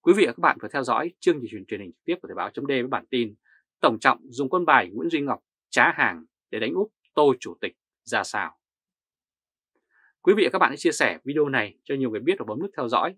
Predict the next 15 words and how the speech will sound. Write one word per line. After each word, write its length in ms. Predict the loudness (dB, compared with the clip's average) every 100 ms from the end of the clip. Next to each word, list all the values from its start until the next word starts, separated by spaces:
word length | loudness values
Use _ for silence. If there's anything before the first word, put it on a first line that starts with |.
| -6
YouTube 280 | -6 0 -2 -2
và 80 |
Facebook 400 | -6 -6 -2 -2
của 140 | -2 -8
Thời 120 | -8
báo 180 | -10 -8
chấm 200 | -8 -4
D 40 | -2 -2 -6 _ _ _ -6
để 80 | -2
luôn 140 | 0
được 100 | 0
cập 140 | -4
nhật 200 | -2 -4 -4
những 140 | -2
bản 160 | -2